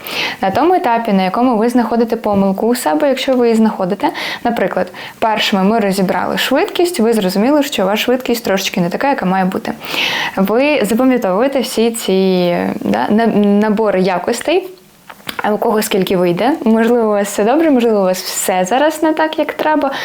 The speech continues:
Нічого страшного, ми запам'ятовуємо, беремо собі цей момент, всі ці моменти, і перші два тижні, наприклад, тиждень, прям ставте собі таймер раз на три годинки, аби ви не забували, от продзвонів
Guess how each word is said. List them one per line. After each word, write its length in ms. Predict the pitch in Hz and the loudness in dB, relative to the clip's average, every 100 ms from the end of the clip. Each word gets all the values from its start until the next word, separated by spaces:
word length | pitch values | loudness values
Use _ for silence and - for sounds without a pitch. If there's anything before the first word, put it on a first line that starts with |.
| - - - | -8 -8 0
Нічого 360 | 240 240 190 | 2 2 0
страшного, 520 | 185 - 196 220 339 294 | 0 -2 -2 0 2 4
ми 180 | 240 | 2
запам'ятовуємо, 920 | 226 202 185 180 190 196 285 359 349 349 - - - | 0 -2 0 -2 0 0 2 4 2 0 -6 -8 -2
беремо 480 | 214 220 202 185 190 | 0 2 2 0 -2
собі 460 | - 190 190 180 180 | -2 0 2 0 0
цей 180 | 233 | 0
момент, 400 | 196 180 180 247 | 2 2 2 0
всі 220 | 285 - 262 | 0 -2 0
ці 140 | 277 | 2
моменти, 540 | 240 240 240 247 214 - - - - 226 | 2 4 4 2 0 -6 -10 -10 -8 -2
і 220 | 196 226 - | 0 -2 -2
перші 640 | 247 247 240 - 240 247 294 311 - - - - | 0 0 0 0 0 2 0 -2 -18 -20 -20 -2
два 360 | 220 247 311 302 | 2 4 4 2
тижні, 320 | 294 226 220 | 2 2 2
наприклад, 460 | 202 190 190 185 185 | 2 0 0 -2 2
тиждень, 420 | 269 277 233 202 - - - - | 2 4 2 0 -4 -12 -12 -6
прям 240 | 214 202 | -2 0
ставте 460 | 208 254 294 339 233 | 0 -2 -2 -2 -6
собі 380 | 226 196 220 285 | 0 0 2 2
таймер 600 | 247 226 220 214 208 247 - - - | 2 2 4 2 0 -4 -12 -18 -4
раз 300 | 226 277 285 | 0 0 2
на 100 | 302 | 0
три 220 | 285 262 | 2 2
годинки, 520 | 254 233 233 233 233 202 | 4 2 2 2 0 0
аби 180 | 196 | 0
ви 120 | 185 180 | 0 2
не 200 | 208 285 | 2 2
забували, 680 | 311 302 254 226 220 208 | 2 2 2 2 2 0
от 180 | 202 185 | 0 -4
продзвонів 720 | - 185 196 185 226 339 - | -4 -4 0 2 4 2 -2